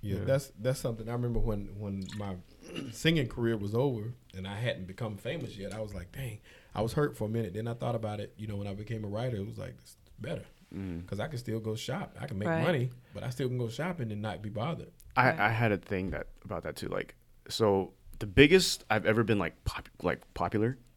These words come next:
Speaker 1: Mm.
Speaker 3: was, was when I was on that, you know, audition show, right? Like,
Speaker 1: Right.
Speaker 3: that's the first time I ever got recognized on the street. People wanna take pictures, get an autograph, shit
Speaker 1: Mm.
Speaker 3: like that. I thought it was mad cool. Um, so I got a taste of that stardom, right? But then I started to think, like, what if I was, like, this huge celebrity, right?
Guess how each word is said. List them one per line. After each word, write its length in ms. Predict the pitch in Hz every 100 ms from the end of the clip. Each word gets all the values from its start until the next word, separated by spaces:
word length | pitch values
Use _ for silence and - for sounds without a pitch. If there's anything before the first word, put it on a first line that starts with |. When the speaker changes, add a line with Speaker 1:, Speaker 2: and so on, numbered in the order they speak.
| 104
Speaker 1:
Mm. 140 | 95
Speaker 3:
was, 220 | 101 101
was 400 | 101 104 95 - -
when 160 | 107
I 60 | 98
was 160 | 98
on 80 | 92
that, 240 | 85 78 -
you 60 | 85
know, 240 | 60 - 92
audition 300 | 95 95 85
show, 100 | -
right? 240 | - 90 - -
Like, 160 | 82 -
Speaker 1:
Right. 220 | 98 85
Speaker 3:
that's 140 | 98
the 60 | 120
first 220 | 127 123
time 120 | 135
I 40 | 113
ever 140 | 107
got 160 | 104 87
recognized 400 | 95 98 92 92
on 60 |
the 80 | 92
street. 280 | - 90 -
People 200 | 95 95
wanna 100 | 90
take 200 | 85 -
pictures, 640 | 101 - 92 92 92 - - _ _ -
get 100 | 104
an 80 | 90
autograph, 340 | 90 92 95 90
shit 100 | 110
Speaker 1:
Mm. 40 | 78
Speaker 3:
like 120 | 80
that. 240 | 73 - - - - - -
I 100 | 165
thought 120 | 226
it 20 |
was 100 | 123
mad 220 | 113 95
cool. 260 | 113 107 85 - - - - - - - -
Um, 340 | 110 101 98 90
so 120 | 113
I 40 | 107
got 120 | 101
a 40 |
taste 400 | - - 135 131
of 60 | 113
that 160 | 90
stardom, 340 | - 95 98 80
right? 180 | 82 -
But 120 | 101
then 100 | 117
I 60 | 127
started 360 | 151 131 80 -
to 60 |
think, 200 | 104 -
like, 160 | 76 -
what 160 | 120
if 140 | 208 196
I 40 |
was, 160 | 170 135
like, 140 | 110
this 320 | 95 - - 120
huge 400 | 120 117 113 -
celebrity, 420 | 101 90 82 73
right? 260 | 71 87